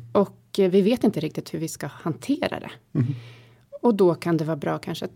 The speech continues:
Speaker 1: förstå sig på sina känslor.
Speaker 2: Mm.
Speaker 1: Och också få lite verktyg för hur man kan jobba med dem.
Speaker 2: Ja.
Speaker 1: Så det ska vi prata om idag. Men
Speaker 2: Mm.
Speaker 1: skulle du kunna berätta lite om dig själv?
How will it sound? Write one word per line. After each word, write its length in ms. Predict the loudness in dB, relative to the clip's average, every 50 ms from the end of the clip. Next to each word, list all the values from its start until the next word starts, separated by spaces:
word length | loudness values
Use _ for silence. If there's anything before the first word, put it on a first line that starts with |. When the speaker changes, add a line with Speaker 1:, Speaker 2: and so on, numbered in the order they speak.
| -14 -8
Speaker 1:
förstå 260 | -6 -4 -2 0 0 0
sig 120 | 0 0
på 200 | -2 0 -2 -2
sina 240 | 0 2 2 2 4
känslor. 420 | 2 2 0 0 0 0 0 0 -2 -4 _ _ _ _ _ _ _ 2
Speaker 2:
Mm. 340 | 4 6 6 6 4 2 0
Speaker 1:
Och 200 | -2 0 0 -2
också 680 | -2 -2 -4 -4 0 0 2 2 0 0 -2 -6 -8 -10 -16 _ -20
få 320 | -20 -14 -6 -2 0 0
lite 260 | 0 -2 -4 -4 -6
verktyg 600 | -4 -4 -4 -4 -6 -8 -10 -8 -8 -8 -10 -12 -16
för 300 | -8 -6 -4 -4 -4 -6 -6
hur 140 | -8 -6
man 260 | -6 -6 -6 -6 -8 -10 -8
kan 160 | -4 -2 -2
jobba 260 | -2 -2 -4 -2 -4 -4
med 180 | -4 -4 -4 -6
dem. 140 | -8 -8 -8 -10 _ _ -2
Speaker 2:
Ja. 140 | -2 -2 -2 -2 -6 -12 -16 -20 -20 -20 _ _ -20 -20 -20 -20 -20 -20 -20 _ _ _ _ _ _ _ _ _ _ _ _ _ _ _ _ _
Speaker 1:
Så 240 | -6 -2 -2 -2 -2 -6 _
det 200 | 2 4 4 4
ska 120 | 4 2 -2
vi 60 | -2
prata 260 | 0 -4 -4 -4 -4
om 80 | -4 -4
idag. 280 | -2 -2 0 2 4
Men 140 | 6 6 4
Speaker 2:
Mm. 120 | 4 2 -2
Speaker 1:
skulle 280 | -6 -4 -2 -2 -2 0
du 180 | -2 -2 -4
kunna 240 | -4 -2 0 0 2
berätta 320 | 2 0 -4 -4 -6 -6
lite 320 | -4 -4 -6 -6 -8 -6 -4
om 160 | -2 -2 -2
dig 120 | -2 -6 -8
själv? 520 | -10 -12 -4 -2 -2 -2 -2 -4 -10 -12